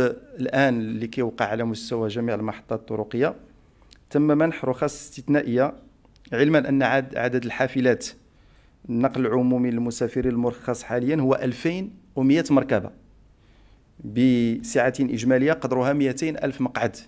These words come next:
يوميًا. تحرص الحكومة على مراقبة الحافلات عبر الوزارة طبعًا المعنية التي ستتم تعبئتها بهذه المناسبة عبر إعداد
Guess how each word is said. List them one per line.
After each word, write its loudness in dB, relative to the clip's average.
يوميًا. 6
تحرص 0
الحكومة 0
على 6
مراقبة 2
الحافلات -2
عبر 2
الوزارة 0
طبعًا -2
المعنية -2
التي 0
ستتم -2
تعبئتها -2
بهذه 0
المناسبة 0
عبر 2
إعداد 0